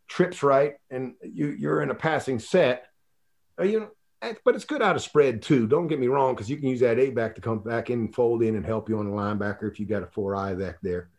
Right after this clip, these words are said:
But most of the time, they're gonna kick the, they're gonna kick a, a gap over. The linebacker's gonna kick the trips or unbalanced. And they're gonna kick everything over to that side. And now all of a sudden you got angles on everybody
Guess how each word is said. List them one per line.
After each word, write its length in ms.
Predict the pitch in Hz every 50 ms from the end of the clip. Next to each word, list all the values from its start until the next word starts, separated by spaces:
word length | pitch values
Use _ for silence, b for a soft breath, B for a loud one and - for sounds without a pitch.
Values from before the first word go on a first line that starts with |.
| _ _ _ _ _ _ _ _
But 200 | - 120 113 -
most 280 | 135 139 180 202 196 -
of 100 | 131 117
the 60 | -
time, 340 | 123 120 127 127 123 117 107 _ _ _ _ _ -
they're 100 | 147 151
gonna 200 | 151 139 127 113
kick 280 | - - 156 151 - -
the, 320 | 120 120 117 117 113 - _ -
they're 100 | 156 156
gonna 160 | 147 131 120
kick 300 | 117 - 151 147 147 -
a, 220 | 113 107 101 101 - -
a 100 | - 110
gap 380 | 92 98 123 127 131 120 - -
over. 300 | 127 131 127 110 113 107
The 80 | 101
linebacker's 480 | 113 117 120 127 123 123 123 120 117 113
gonna 140 | 123 113 107
kick 220 | - 131 131 -
the 60 | - -
trips 520 | - - - 123 117 - - - - - _ _ _ _ _ _ _ _ _ _ -
or 120 | 120 120 131
unbalanced. 680 | 143 147 131 117 117 120 117 117 120 117 - - - _ _
And 80 | - 113
they're 60 | 113
gonna 160 | 123 120 113
kick 240 | 113 - 147 135 131
everything 340 | 135 131 123 113 127 127 127
over 160 | 123 123 120
to 120 | 104 - 107
that 260 | 117 113 - - -
side. 320 | - 147 143 127 117 113
And 100 | 113 113
now 220 | 120 131 131 131 131
all 120 | 127 120
of 60 | 120
a 20 | -
sudden 260 | - 135 123 110 113
you 100 | 135 139
got 180 | 139 123 113
angles 460 | 117 139 170 202 180 135 117 117 113 123
on 120 | 120 117
everybody 500 | 117 113 117 107 107 120 120 123 123